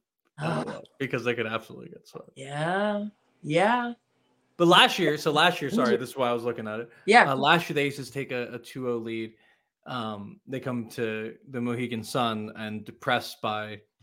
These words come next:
Speaker 2: the scenery. <laughs> I'm just kidding. I'm sorry, Connecticut.
Speaker 1: You
Speaker 2: The
Speaker 1: really
Speaker 2: rest of
Speaker 1: say that,
Speaker 2: Connecticut's
Speaker 1: you
Speaker 2: nice.
Speaker 1: say that every time. <laughs>
Speaker 2: <laughs> The rest of Connecticut's
Speaker 1: Yeah.
Speaker 2: nice.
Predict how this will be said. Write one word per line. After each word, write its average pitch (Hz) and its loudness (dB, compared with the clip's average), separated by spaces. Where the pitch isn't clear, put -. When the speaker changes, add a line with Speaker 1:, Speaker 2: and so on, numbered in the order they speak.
Speaker 2:
the 107 -6
scenery. 107 -6
<laughs> - -20
I'm - -16
just - -12
kidding. 117 -14
I'm 117 -8
sorry, 110 -8
Connecticut. - -14
Speaker 1:
You 262 -6
Speaker 2:
The - -10
Speaker 1:
really 202 8
Speaker 2:
rest 294 10
of - -2
Speaker 1:
say 330 4
that, 185 4
Speaker 2:
Connecticut's 202 8
Speaker 1:
you 165 0
Speaker 2:
nice. 151 6
Speaker 1:
say 262 10
that 190 8
every 208 2
time. 180 0
<laughs> 175 -6
Speaker 2:
<laughs> 180 -6
The 185 4
rest 220 10
of 226 10
Connecticut's 214 8
Speaker 1:
Yeah. 165 -2
Speaker 2:
nice. 190 4